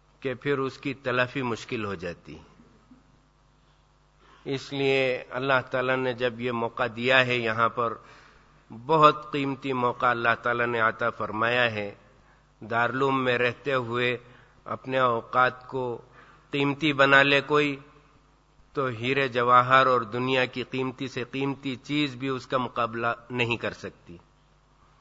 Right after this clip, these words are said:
اور اگر کوئی اس کو ضائع کر دے تو پھر تو پتھر سے بھی بے قیمت،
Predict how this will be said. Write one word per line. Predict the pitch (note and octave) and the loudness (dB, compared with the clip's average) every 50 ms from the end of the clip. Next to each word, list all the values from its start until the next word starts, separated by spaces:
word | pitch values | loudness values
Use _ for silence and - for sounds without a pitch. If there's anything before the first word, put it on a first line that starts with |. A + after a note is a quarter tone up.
| _ _ _ _ _ _ _ _ _ _ _ _ _ _ | _ _ _ _ _ _ _ _ _ _ _ _ _ _
اور | - - D3 D3+ D#3+ D#3+ | -6 0 2 4 6 6
اگر | D#3+ D#3+ D3+ D#3+ D#3+ D#3 | 6 6 6 4 4 4
کوئی | D#3 - D#3+ D#3+ D#3+ D#3+ D#3 D3+ D3 C#3+ - | 2 0 2 2 2 2 0 -2 -4 -6 -6
اس | D3+ D3 C#3 - | -6 -8 -6 -6
کو | - F3 D#3+ | -4 -2 -2
ضائع | C3+ A#2+ A#2+ B2 C#3+ D3+ E3 | 0 4 6 8 8 8 6
کر | D#3+ E3+ D#3+ D#3 | 6 4 4 4
دے | D3 D3 E3+ F3 E3+ E3+ - - - - - - - _ _ _ _ _ _ _ _ _ _ _ _ _ _ _ _ _ - | 4 4 4 2 2 0 -6 -16 -20 -20 -20 -20 -20 _ _ _ _ _ _ _ _ _ _ _ _ _ _ _ _ _ -10
تو | - C3 | -10 -8
پھر | A#2 - D3+ C#3 | -4 -4 -4 -4
تو | C#3 - D3+ | -2 -4 -4
پتھر | C3 - C#3 F3 - - D#3 D3 C#3 | -4 -2 -2 -4 0 2 2 2 2
سے | - - D3+ | 2 -2 -2
بھی | C#3 C#3+ C#3 | -2 -2 -2
بے | C3 C#3 C#3 | 0 0 0
قیمت، | C3+ C#3 - C3+ C3 C3 B2+ A#2+ | 0 0 -2 -2 0 0 -2 -2